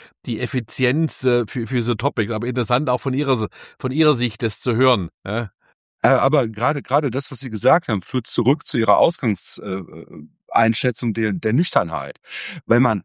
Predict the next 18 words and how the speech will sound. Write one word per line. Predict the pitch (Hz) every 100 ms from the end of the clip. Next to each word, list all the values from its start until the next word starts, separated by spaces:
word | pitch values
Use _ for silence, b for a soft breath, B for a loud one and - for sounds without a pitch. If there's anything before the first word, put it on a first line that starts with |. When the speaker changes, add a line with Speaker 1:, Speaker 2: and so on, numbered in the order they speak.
| _
Speaker 2:
wenn | 117
man | 117 107
langfristig | 101 151 127 - 127 110 - 101
das | 101 -
Thema | - 98 85
betrachtet | 76 - - 78 - - - -
und | - 110 107 - -
sozusagen | - 123 - 113 117
sich | 113 120
das | 110
anschaut, | - 135 143 110 -
was | 120 - - -
quasi | - 117 120
möglich | 104 113 170 175 113 -
ist, | 90 82 - B B B B -
äh, | 101
mit | 104 107
Satellitentechnologie, | 131 120 160 - 147 101 - 87 78 - 76 67